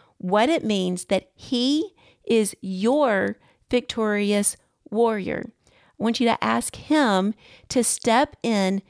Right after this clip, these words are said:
to the hard moments of your homeschool and be your victorious warrior.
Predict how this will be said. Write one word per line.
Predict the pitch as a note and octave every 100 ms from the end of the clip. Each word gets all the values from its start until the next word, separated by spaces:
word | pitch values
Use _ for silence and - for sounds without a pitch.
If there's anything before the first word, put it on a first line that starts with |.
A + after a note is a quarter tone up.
| _
to | -
the | A3+ G#3
hard | - G3+ A3+
moments | B3 G#3+ G3 F#3+ -
of | F#3+
your | F#3+ F#3 G3+ A3+ C4 C#4+ -
homeschool | A3 F#3+ - - F3 F3 F#3 _ _ - _ _ _ -
and | G#3+ G#3 G3+ G#3 G3 - _ _ _ _ _ _ _ _
be | A3 B3+ B3 A#3+ A#3 -
your | - G#3
victorious | G3+ G#3+ - G3+ F#3+ F#3+ F#3 F#3+ - _ -
warrior. | F#3+ F3+ F3 E3+ E3+